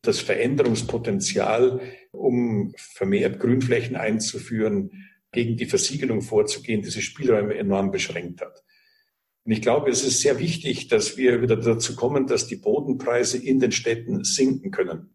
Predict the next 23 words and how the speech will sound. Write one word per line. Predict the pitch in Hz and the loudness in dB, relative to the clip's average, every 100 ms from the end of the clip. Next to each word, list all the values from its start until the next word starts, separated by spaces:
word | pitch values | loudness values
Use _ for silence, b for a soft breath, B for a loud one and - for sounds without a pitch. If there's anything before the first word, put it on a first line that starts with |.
| - | -10
Da | - | -8
geht's | 123 117 | -4 -4
auch | 92 113 | -4 -2
um | 110 | -4
soziale | 113 - 101 113 113 | -4 -4 0 2 2
Fragen, | - 110 110 104 95 | 0 0 2 2 -2
um | 98 | -4
den | 98 92 | -4 -2
Wohnungsbau | 110 135 113 - - 82 | 2 2 0 -4 -6 -6
zu | - 82 | -8 -16
befördern. | - - 82 82 - _ b b b b b b - | -16 -8 -8 -10 -20 _ b b b b b b -8
Und | 107 | -2
ich | 107 | 0
glaube, | 120 120 | 0 0
das | 123 143 | -2 -2
ist | - | 0
sehr | 120 - | 2 2
wichtig | 185 - - - | 0 0 -2 -2
zu | 127 | -2
verstehen, | - - - 139 117 202 - - - _ _ _ _ _ _ _ | 0 0 0 0 2 2 0 -6 -14 _ _ _ _ _ _ _
dass | 117 - | -2 0
eine | 113 113 | -2 0
Bodenwertsteuer | 117 160 170 117 98 92 92 - - - 113 139 87 120 123 B | 2 2 2 2 2 2 -2 -8 -6 2 4 6 4 0 -6 B